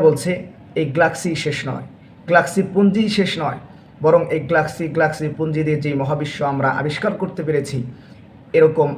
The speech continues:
আরও কত হাজারো কোটি মহাবিশ্ব উপরে আছে, তার কোনো খবর মানুষ আজ পর্যন্ত আবিষ্কার করতে পারেনি। কিন্তু আমরা যে তথ্যগুলো জানতে পারলাম, এগুলো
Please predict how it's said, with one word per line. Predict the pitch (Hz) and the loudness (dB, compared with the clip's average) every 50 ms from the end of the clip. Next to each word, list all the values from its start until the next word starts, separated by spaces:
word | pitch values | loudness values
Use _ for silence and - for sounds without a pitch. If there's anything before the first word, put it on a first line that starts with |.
| - - - | 2 2 2
আরও | 151 147 135 120 - - - | 4 2 0 -2 0 2 2
কত | 175 175 - 175 151 135 - 127 | 2 4 4 4 2 2 2 0
হাজারো | 139 151 170 170 165 160 - - | 0 2 2 4 4 2 2 0
কোটি | 170 151 143 151 147 | -2 -2 -2 -2 -4
মহাবিশ্ব | 143 143 139 147 147 135 - 147 135 | -4 -4 -4 -4 -6 -6 -6 -6 -4
উপরে | 127 139 135 131 127 | -2 0 0 0 -2
আছে, | 127 120 123 113 - - - - - - - - - | -2 -4 -6 -8 -8 -10 -16 -20 -20 -20 -20 -10 -4
তার | 135 131 127 127 127 | 0 0 0 0 0
কোনো | 117 123 127 120 - - | -2 -4 -4 -4 -4 -2
খবর | 131 135 139 131 120 117 117 123 | -2 2 2 2 2 4 2 2
মানুষ | 143 180 185 - - - | 2 2 0 0 -2 -6
আজ | - - - 143 | -6 -6 -6 -8
পর্যন্ত | 135 123 127 127 123 123 | -6 -4 -4 -4 -4 -4
আবিষ্কার | 123 123 123 - - 127 117 113 | -4 -4 -4 -6 -6 -8 -8 -8
করতে | - 113 - - 110 - | -8 -10 -8 -8 -6 -4
পারেনি। | 127 120 120 113 113 107 - - - - - - - - - - - | -2 0 0 0 0 0 -4 -10 -18 -20 -20 -20 -20 -20 -20 -10 -4
কিন্তু | 151 147 135 131 151 151 - - - 143 | -4 -4 -2 -4 -6 -6 -6 -4 -2 -2
আমরা | 143 143 156 180 185 180 | 0 2 2 2 2 2
যে | 180 160 - 160 | 2 -2 -2 -2
তথ্যগুলো | 147 - - - 151 147 147 139 131 | -4 -4 -4 -4 -2 -2 -2 0 0
জানতে | 135 135 131 127 135 120 - | 0 -2 -2 -2 -2 -2 0
পারলাম, | 135 131 135 131 120 113 - - - - - - - - | 0 2 2 2 0 0 -4 -10 -16 -20 -20 -12 -6 -4
এগুলো | 156 139 151 147 | -2 2 2 4